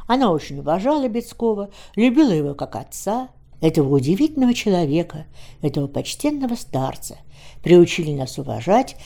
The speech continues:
как отца и защитника. Но впоследствии выяснилось, что в Бецком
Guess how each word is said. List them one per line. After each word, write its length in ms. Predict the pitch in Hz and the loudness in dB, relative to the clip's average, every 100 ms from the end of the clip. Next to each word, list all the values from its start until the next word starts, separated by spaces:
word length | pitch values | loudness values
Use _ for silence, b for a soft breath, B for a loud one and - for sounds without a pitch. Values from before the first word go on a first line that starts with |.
| B | B
как 160 | - - | -6 -6
отца 420 | - - - 175 | -6 -8 0 0
и 140 | - 151 | 0 -4
защитника. 960 | 160 165 - - 101 - 151 - 165 - - - b b | -4 -6 -6 -8 -10 -12 -14 -14 -16 -18 -20 -20 b b
Но 320 | 226 381 427 - | 2 4 4 0
впоследствии 640 | - 170 - 320 370 175 | 2 2 4 2 2 0
выяснилось, 720 | 143 139 143 - 220 294 - - b b | -2 -2 -6 -2 -2 -2 -8 -18 b b
что 220 | - 202 | 2 4
в 40 | 143 | 4
Бецком 540 | 151 - - 320 370 | -2 -4 0 0 0